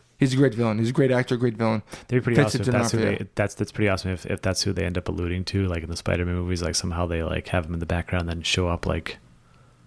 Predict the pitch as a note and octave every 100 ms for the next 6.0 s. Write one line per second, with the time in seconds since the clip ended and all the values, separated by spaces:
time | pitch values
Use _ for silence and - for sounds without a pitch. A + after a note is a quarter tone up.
0 | - F2 F#2 E2+ - F#2 G2 F#2 F2 -
1 | F2 E2+ - - - - - F3 D3+ A2
2 | - F3 - - C#3+ A#2+ C#3 C3+ B2 G#2
3 | G2 - - C3 G#2+ F2 - C3 B2 F3
4 | A2+ G2+ G#2+ A#2+ B2+ D#3+ A#2+ G#2 G2 G2+
5 | G2 G#2 G2+ F#2 F#2 F#2 F2+ F2+ -